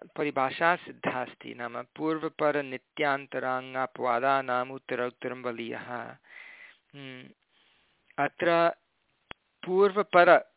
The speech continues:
प्रथममस्ति पूर्वपर प्रति-, विप्रतिषदि परं कार्यम् इत्यस्य तात्पर्यं। आ, तस्-,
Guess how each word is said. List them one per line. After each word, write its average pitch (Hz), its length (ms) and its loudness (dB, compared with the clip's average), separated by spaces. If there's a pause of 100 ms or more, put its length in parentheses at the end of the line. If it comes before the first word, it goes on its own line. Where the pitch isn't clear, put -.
(960)
प्रथममस्ति 170 800 -2
पूर्वपर 170 800 2 (200)
प्रति-, 156 380 -4 (140)
विप्रतिषदि 151 560 -6
परं 147 260 -2
कार्यम् 143 520 0 (640)
इत्यस्य 139 400 -8
तात्पर्यं। 131 520 0 (1600)
आ, 123 220 -8 (1000)
तस्-, - 300 -6